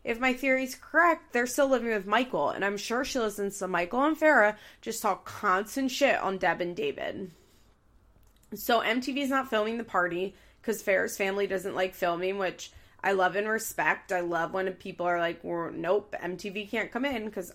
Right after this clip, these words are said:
I wouldn't let them either. And, uh, we get a voiceover from Farrah that Sophia and I had a great time at the party, and I even agreed to let my mom hang out with us tonight. <sighs> That line really bothered me.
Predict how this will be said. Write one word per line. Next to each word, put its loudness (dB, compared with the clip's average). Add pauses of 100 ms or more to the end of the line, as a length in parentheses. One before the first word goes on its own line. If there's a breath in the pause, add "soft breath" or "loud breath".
I 4
wouldn't -2
let -4
them -2
either. 0 (520 soft breath)
And, 2 (460)
uh, 4 (760)
we -2
get 4
a 2
voiceover 4
from -2
Farrah 2
that -2
Sophia 0
and 0
I 4
had 4
a 2
great 0
time 0
at -4
the -6
party, -2
and 4
I 2
even -2
agreed -2
to -6
let -2
my 0
mom 0
hang -2
out 2
with -6
us -2
tonight. -8 (1000 loud breath)
<sighs> -
That 2
line 6
really 4
bothered 0
me. -10